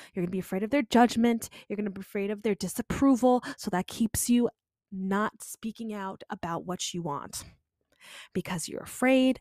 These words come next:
of people's reactions. And now you're sitting here and you're burnt out and you're stressed and you're upset. When you're burnt out,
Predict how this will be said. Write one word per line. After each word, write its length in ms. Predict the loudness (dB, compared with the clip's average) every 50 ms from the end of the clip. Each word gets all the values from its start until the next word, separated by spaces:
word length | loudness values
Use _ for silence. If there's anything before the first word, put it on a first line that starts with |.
| _ -8
of 100 | -8 -6 _
people's 500 | -6 -6 -6 -4 -4 -4 -6 -6 -6 -6
reactions. 960 | -8 -8 -6 -8 -10 -12 -12 -12 -10 -10 -8 -8 -8 -10 -8 -8 -8 -8 -8 -10 -14 _ _ _ _ _ _ _ _ _ _ _ _ _ _ _ _ _ _ _ _ _ _ _ _ _ _ _ _ _ _ _ _ _ _ _ _ _ _ _ _ _ _
And 100 | 0 2
now 100 | 2 4
you're 140 | 4 4 4
sitting 360 | 4 4 6 8 10 12 12
here 400 | 12 10 10 8 6 4 2 -2 _ _ _ _ _ _ _ _ -2
and 200 | 0 2 2 2
you're 100 | 0 0
burnt 360 | 0 2 2 2 2 2 0
out 240 | 0 0 0 -2 -2
and 160 | -4 -4 -4 -4
you're 100 | -6 -6
stressed 640 | -6 -6 -2 0 0 0 0 -2 -6 -10 -10 -6 -4
and 100 | -2 0
you're 100 | 0 -2
upset. 440 | -4 -6 -8 -6 -4 -4 -4 -4 _ _ _ -20 -20 -20 _ _ _ _ _ _ _ _ _ _ _ _
When 200 | 2 4 4 6
you're 240 | 6 6 4 2 2 _
burnt 280 | 2 4 4 4 2 0 -4
out, 600 | -4 -2 0 0 0 0 -2 _ -6 -8 -8 -8